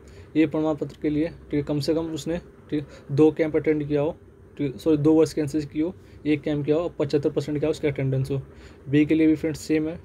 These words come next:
ठीक है, कम से कम दो वर्ष की एनसीसी की हो, उसके, उसके पास पचहत्तर परसेंट उसकी हाजिरी हो और क्या है, कम से कम एक कैंप अटेंड किया हो। सी के लिए क्या है फ्रेंड्स, ठीक है, कि कम से कम पचहत्तर परसेंट हाजिरी हो, तीन वर्ष का एनसीसी की हो, कम से कम दो camp किया हो,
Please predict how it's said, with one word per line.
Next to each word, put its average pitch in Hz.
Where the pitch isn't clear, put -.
ठीक 147
है, 143
कम 151
से 147
कम 160
दो 151
वर्ष 147
की 160
एनसीसी 143
की 151
हो, 156
उसके, 151
उसके 156
पास 151
पचहत्तर 147
परसेंट 147
उसकी 147
हाजिरी 143
हो 160
और 151
क्या 156
है, 170
कम 151
से 139
कम 165
एक 147
कैंप 143
अटेंड 135
किया 127
हो। 131
सी 151
के 160
लिए 160
क्या 156
है 143
फ्रेंड्स, 156
ठीक 151
है, 147
कि 160
कम 156
से 143
कम 165
पचहत्तर 156
परसेंट 156
हाजिरी 147
हो, 165
तीन 156
वर्ष 156
का 156
एनसीसी 147
की 151
हो, 156
कम 156
से 139
कम 160
दो 156
camp 151
किया 143
हो, 147